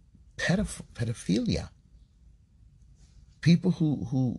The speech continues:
who, who sexually ab-, uh, abuse, confused, maybe, uh, children, young children. And also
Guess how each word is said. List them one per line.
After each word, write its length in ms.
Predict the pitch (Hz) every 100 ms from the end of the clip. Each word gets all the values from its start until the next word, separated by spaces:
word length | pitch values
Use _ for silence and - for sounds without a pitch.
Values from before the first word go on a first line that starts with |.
| -
who, 240 | 131 131 123 - - -
who 160 | - 131
sexually 640 | - - 160 - 185 175 143
ab-, 140 | 135 - -
uh, 300 | 123 123 110 -
abuse, 920 | 120 - 113 147 175 170 175 - - - - - _
confused, 1000 | - 123 95 - 139 151 170 185 165 - - _ -
maybe, 600 | 131 151 143 175 180 - - - - _ - -
uh, 540 | 120 127 123 123 123 -
children, 680 | - - 185 262 285 226 101 - _ - - - _ _ -
young 640 | 120 135 160 185 202 185 - - _ - - _ _ - -
children. 640 | - - 269 220 131 101 - - - - - _ _ - - _ -
And 120 | 160
also 600 | 170 185 - 165 151 180